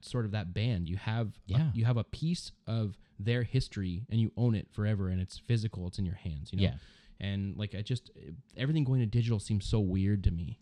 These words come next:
Speaker 1: You know, like, you, you hear that song, and that might be the only song you hear from that band ever because you don't buy the album, you don't hear the rest.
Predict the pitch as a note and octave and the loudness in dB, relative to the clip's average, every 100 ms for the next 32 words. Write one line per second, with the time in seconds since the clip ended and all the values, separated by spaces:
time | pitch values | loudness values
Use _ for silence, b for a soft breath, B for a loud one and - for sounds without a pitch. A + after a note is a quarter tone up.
0 | - A2 A2 A2 G2+ A2 G#2 - b b | -2 0 2 0 0 -2 -2 -4 b b
1 | b A2+ G#2+ B2 C#3 A2+ - C3 C3+ B2+ | b 0 2 4 4 2 2 2 2 0
2 | A#2 - _ _ _ _ B2+ D3+ F#3 E3+ | -2 -8 _ _ _ _ -2 0 2 2
3 | D#3+ D3 E3 E3 D#3 D#3+ C#3+ C3 G#3+ A3 | 4 4 4 2 0 0 2 4 2 0
4 | G3 B2+ F2 G2+ F#2+ F#2 D2+ - C3+ E3 | -2 -2 -2 -2 -2 -2 -4 -4 2 4
5 | E3 F#3 C3 - D#3+ D#3+ A#2+ G#2+ G#2 A2+ | 4 -2 -4 -6 -4 0 0 0 2 2
6 | A2+ A#2+ C#3 A#2 E2 A1+ - | 4 4 4 2 0 -4 -6